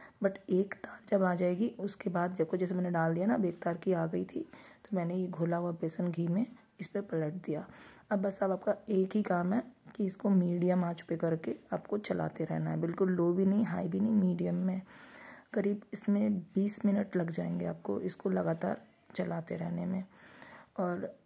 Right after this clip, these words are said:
ध्यान दें कि वो चिपके ना, अगर आप छोड़ दोगे ना थोड़ी देर के लिए तो दस बीस सेकंड तो चलता है, अ, but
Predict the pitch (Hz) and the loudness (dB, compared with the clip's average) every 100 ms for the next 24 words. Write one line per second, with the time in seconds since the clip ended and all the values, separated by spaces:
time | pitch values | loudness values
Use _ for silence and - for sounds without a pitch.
0 | _ 185 175 185 185 190 247 233 214 196 | _ -4 -2 0 0 -2 -4 -4 -4 -2
1 | - - - - 196 190 185 170 165 180 | -4 -8 -14 -4 -4 -2 -2 -2 -4 -4
2 | 175 185 185 - 180 180 180 175 196 262 | -2 0 -2 -2 -2 0 0 0 0 0
3 | 202 190 185 175 175 180 175 180 185 _ | -2 0 0 0 0 -2 0 -2 -6 _
4 | _ _ _ _ _ _ - - 180 180 | _ _ _ _ _ _ -20 -12 -6 -4
5 | 170 170 - _ - 180 170 - 202 - | -4 -6 -14 _ -6 -2 -2 -2 2 2
6 | 185 185 190 185 180 175 196 208 240 - | 4 2 2 0 -2 -2 -2 0 -2 -8
7 | - _ - 185 175 175 170 - | -20 _ -6 -4 -4 -4 -4 -6